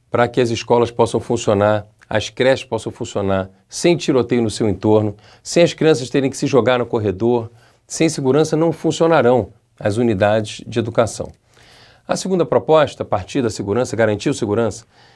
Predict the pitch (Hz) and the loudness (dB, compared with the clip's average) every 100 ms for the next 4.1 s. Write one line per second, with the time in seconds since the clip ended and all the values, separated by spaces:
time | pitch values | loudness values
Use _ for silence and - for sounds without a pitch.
0 | _ _ - 131 151 196 165 156 156 139 | _ _ -4 0 2 2 0 -2 -4 -2
1 | 131 120 107 107 101 110 107 95 104 107 | -4 -4 -2 -2 -2 -4 -4 -4 -2 0
2 | 113 151 156 143 - 170 156 123 110 90 | 0 2 2 0 0 0 2 4 2 0
3 | 90 82 _ _ _ _ _ - 113 - | -8 -16 _ _ _ _ _ -8 2 2
4 | - | 2